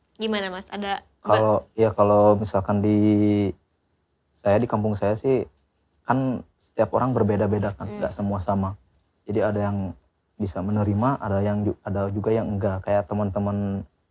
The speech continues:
Speaker 2: teman-teman kalau misalkan saya ikut, eh, main bola, ada yang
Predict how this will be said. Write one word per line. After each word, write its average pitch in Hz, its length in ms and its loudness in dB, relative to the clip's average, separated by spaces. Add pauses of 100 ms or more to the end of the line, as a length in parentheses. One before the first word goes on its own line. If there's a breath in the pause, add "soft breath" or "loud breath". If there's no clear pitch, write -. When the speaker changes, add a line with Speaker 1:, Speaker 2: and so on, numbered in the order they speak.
(200)
Speaker 2:
teman-teman 107 560 -4
kalau 107 160 2
misalkan 104 340 -2
saya 101 220 -4
ikut, 101 240 -6 (160)
eh, 107 380 -2
main 107 220 -2
bola, 120 440 6 (580)
ada 113 220 2
yang 156 180 8